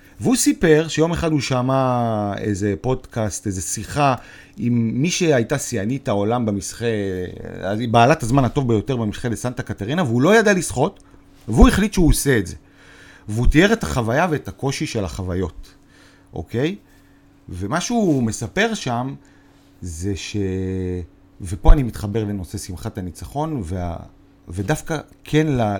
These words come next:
לרגע הספציפי, וזה רגע של אושר, שהוא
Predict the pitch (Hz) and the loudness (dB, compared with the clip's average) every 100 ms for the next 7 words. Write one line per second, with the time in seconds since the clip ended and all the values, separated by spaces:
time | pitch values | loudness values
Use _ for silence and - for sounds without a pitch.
0 | 104 104 - 92 92 87 127 135 104 - | -6 -10 -10 -6 -4 4 6 8 6 0
1 | - - - 76 80 82 82 110 156 - | -8 -14 -14 -12 -6 -6 -4 -2 -2 0
2 | 110 107 151 139 147 170 202 - - - | -2 2 0 0 -2 -2 -4 -16 -20 -20
3 | - _ - _ - - - - - - | -20 _ -20 _ -20 -20 -20 -20 -10 -2
4 | 101 180 214 | 2 4 4